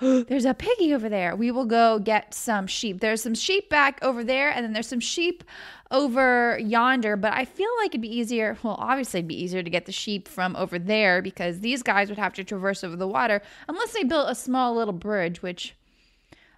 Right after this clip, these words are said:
I could do, but do I want to right now? Yeah, I don't know. We'll see how that goes.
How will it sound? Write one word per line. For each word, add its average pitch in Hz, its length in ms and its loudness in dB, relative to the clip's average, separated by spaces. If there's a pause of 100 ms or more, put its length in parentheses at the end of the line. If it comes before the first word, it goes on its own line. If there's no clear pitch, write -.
(160)
I - 40 -18
could 285 300 -8
do, 349 300 -2
but 269 120 -6
do 226 80 -4
I 202 100 0
want 190 280 -8
to 294 180 -6
right 311 200 -6
now? 330 380 -8 (920)
Yeah, 175 380 0
I - 160 -8
don't - 140 -16
know. 90 240 -16
We'll 214 140 -6
see 165 160 -8
how 123 80 -6
that - 180 -12
goes. - 420 -18